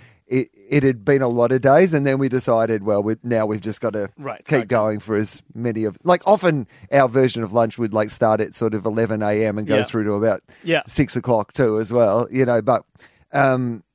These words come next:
Speaker 1: <clears throat> we, uh, I, I, I'm interested in the idea because your approach to the diet has been that you diet, you know, say six days a
Speaker 2: Six days
Speaker 1: week
Speaker 2: a
Speaker 1: and
Speaker 2: week,
Speaker 1: you have
Speaker 2: yeah.
Speaker 1: a cheat day,
Speaker 2: Yeah.
Speaker 1: right? And you're able to do that with food and sort of keep it going at,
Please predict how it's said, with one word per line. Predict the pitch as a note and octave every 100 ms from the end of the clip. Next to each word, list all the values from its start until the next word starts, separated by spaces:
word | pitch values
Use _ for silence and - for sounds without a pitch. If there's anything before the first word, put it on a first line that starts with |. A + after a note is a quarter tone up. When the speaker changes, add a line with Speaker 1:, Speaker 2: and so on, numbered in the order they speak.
| -
Speaker 1:
<clears throat> | C#3 A#2+ _ _ _ _ - C3+
we, | D#3 C#3+ C#3+
uh, | C3+ C3+ C3 G#2+ _ _ _ _ _ _ -
I, | D3 D3+ F#3+ _ _ _ D#3
I, | D#3+ D3+
I'm | E3+ E3+
interested | F#3+ F#3+ F#3 F3
in | E3
the | C#3+
idea | C3+ B2+ B2+
because | A#2+ A#2+ C3
your | E3
approach | D#3+ C3+ C3 -
to | A#2+
the | A2+
diet | A2 A2 G#2+
has | G#2+ A#2+ G#2+
been | G2+ A#2 F#2 F#2+ B2+ - _ _ -
that | C3 B2+
you | B2+ A#2
diet, | A#2 C3 C#3 B2+ -
you | A#2
know, | G#2
say | G2 G2+ G2
six | - A#2+ -
days | A#2 G#2+ G2
a |
Speaker 2:
Six | F#2+
days |
Speaker 1:
week | G2+ A#2+
Speaker 2:
a |
Speaker 1:
and | A2
Speaker 2:
week, |
Speaker 1:
you | A2+
have | A2
Speaker 2:
yeah. |
Speaker 1:
a | C3+
cheat | G3 G3+
day, | - - -
Speaker 2:
Yeah. | C3 -
Speaker 1:
right? | A2+ E3 - - _ _ _ _ _ _ _ _ _ -
And | D#3+ D3 D3 C#3 - _ _ _ _ _
you're | D3 D#3
able | F3 F3
to | D3+
do | C3+ C#3
that | B2+ B2
with | A2+
food | - C3+ B2+ A2+
and | A2+
sort | A#2+ A2
of |
keep | - A#2 G#2+
it | G#2
going | A2 G#2+ G2+
at, | G2+